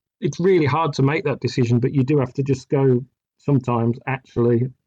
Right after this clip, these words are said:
there's more to life than Paget Rangers, and that's where I got to.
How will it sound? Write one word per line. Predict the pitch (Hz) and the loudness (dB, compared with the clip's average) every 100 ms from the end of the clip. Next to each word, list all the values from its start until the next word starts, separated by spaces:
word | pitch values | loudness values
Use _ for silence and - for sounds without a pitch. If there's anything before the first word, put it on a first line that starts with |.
| _ | _
there's | - 120 | -2 0
more | 131 139 135 131 | 4 4 4 2
to | 123 131 | 0 0
life | 117 120 117 | 2 0 -2
than | 131 117 | -4 -4
Paget | - 127 127 | -4 -4 -4
Rangers, | 135 120 123 131 135 131 | -4 -2 0 0 0 -2
and | 139 | -2
that's | 127 - - | -2 -2 -2
where | 123 | 0
I | 143 | 0
got | 127 - _ | -2 -6 _
to. | - 143 | -4 -4